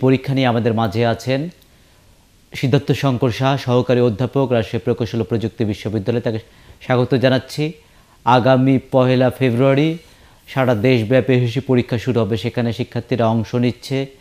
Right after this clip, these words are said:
এবং এক ধরনের শঙ্কার ভেতর থেকে অংশ নিচ্ছে, যে জায়গায় বিভিন্ন সময় প্রশ্নপত্র ফাঁসের যে ঘটনাটা ঘটেছে এবং এই ব্যবস্থাকে নিয়ন্ত্রণের জন্য সরকার এক ধরনের কঠোর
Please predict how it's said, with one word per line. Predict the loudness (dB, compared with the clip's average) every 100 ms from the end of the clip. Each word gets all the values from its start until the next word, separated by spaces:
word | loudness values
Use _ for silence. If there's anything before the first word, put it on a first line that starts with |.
| -20 -8 0
এবং | 4 4
এক | 4
ধরনের | 0 0
শঙ্কার | 0 2 2 2
ভেতর | 2 0 0 -2
থেকে | 0 2 2
অংশ | 0 -2
নিচ্ছে, | -2 -2 0
যে | 2 2
জায়গায় | 2 2 0 0 -6 -20 -20 -8 2
বিভিন্ন | 4 4 4 2 2
সময় | 0 0
প্রশ্নপত্র | -2 -2 -2 -2 -2 -2
ফাঁসের | -2 -4 -2 0
যে | 0
ঘটনাটা | 0 0 0 0 0
ঘটেছে | -2 -2 -2 -2
এবং | 0 -2 -4 -14 -20 -20 _ 2
এই | 4
ব্যবস্থাকে | 4 4 0 0 0 2 4
নিয়ন্ত্রণের | 2 2 0 2 2
জন্য | 0 -2
সরকার | -4 0 0
এক | 0
ধরনের | -2 -2
কঠোর | -2 0 -2